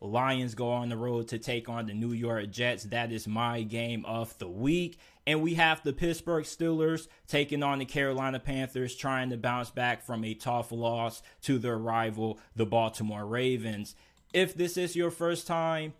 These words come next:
listening to the J T Sports Podcast, welcome. I appreciate you for tuning in. Make sure that you go ahead and check out the J T Sports Podcast, available on all podcasting platforms.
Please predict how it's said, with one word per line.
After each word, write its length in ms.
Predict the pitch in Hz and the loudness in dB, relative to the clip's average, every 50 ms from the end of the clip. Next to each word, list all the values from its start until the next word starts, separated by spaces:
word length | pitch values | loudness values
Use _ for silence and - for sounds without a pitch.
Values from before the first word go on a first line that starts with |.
| _ _ _ - | _ _ _ -8
listening 520 | 110 110 143 156 151 - 156 156 151 147 | 0 4 4 4 4 2 -2 -2 -2 -2
to 120 | - - | -4 -2
the 120 | 151 147 139 | -4 -4 -2
J 220 | 131 151 151 147 | -2 0 0 0
T 180 | 147 - 151 143 | -2 -2 -6 -6
Sports 320 | - - 151 147 139 - | -4 -4 -4 -4 -4 -2
Podcast, 720 | - 156 147 147 143 143 - 143 143 143 139 139 139 - - _ _ _ _ | 0 2 2 2 2 2 2 2 2 2 2 0 -2 -6 -12 _ _ _ _
welcome. 760 | 95 92 107 131 139 139 135 139 147 139 139 135 135 131 - | -6 4 8 8 8 8 8 4 0 0 0 0 -2 -4 -4
I 160 | - 110 110 | -2 -2 -2
appreciate 580 | 110 107 - 127 127 120 - 127 120 117 113 - | -2 -2 -2 -4 -4 -4 -2 -4 -4 -4 -4 -2
you 140 | 127 120 113 | -2 -2 -4
for 180 | - - 104 | -4 -6 -8
tuning 400 | 95 - - 120 110 107 98 95 | -8 -4 -4 -4 -4 -4 -4 -4
in. 440 | 107 131 143 147 143 143 143 139 135 - - - _ _ - | -2 0 0 2 2 0 0 -2 -4 -8 -14 -20 _ _ -4
Make 220 | 113 135 151 151 127 | 2 2 2 2 2
sure 520 | - - 156 147 147 147 147 147 151 135 110 | 0 0 2 2 2 2 2 0 -2 -4 -2
that 240 | 110 131 131 113 117 | 0 2 2 2 2
you 100 | 131 127 | -2 -2
go 220 | 113 127 127 131 | 0 0 2 2
ahead 560 | 127 123 131 127 131 131 131 127 127 - - - _ - | 2 0 -2 -2 -2 -2 -2 -2 -4 -6 -10 -14 _ -6
and 160 | 120 117 110 | -4 -4 -4
check 240 | - 135 123 117 - | -4 -4 -4 -4 -2
out 160 | 127 120 113 | -2 -2 -2
the 80 | 113 107 | -2 -4
J 200 | 104 120 117 120 | -4 -4 -4 -4
T 200 | 113 - 120 113 | -4 -4 -6 -8
Sports 280 | 117 - 120 113 107 | -6 -4 -6 -6 -6
Podcast, 680 | - - 127 123 123 120 113 - 127 120 117 113 110 - | -4 -4 -2 0 0 -2 -2 -4 -4 -4 -4 -4 -4 -4
available 400 | 107 95 117 117 113 107 107 107 | -4 -2 -2 -2 -2 -2 -2 -4
on 120 | 104 98 | -4 -6
all 300 | 90 80 110 117 113 110 | -4 -4 -2 -2 -2 -2
podcasting 720 | 107 - 123 113 113 110 107 - 117 113 110 107 - 95 92 | -2 -2 0 0 0 0 0 -2 -2 -2 -2 -2 -6 -10 -12
platforms. 800 | - - 131 135 131 127 117 - 135 131 127 127 127 123 127 - | -6 -2 0 2 2 2 0 -2 -4 -4 -2 -2 -2 -2 -4 -6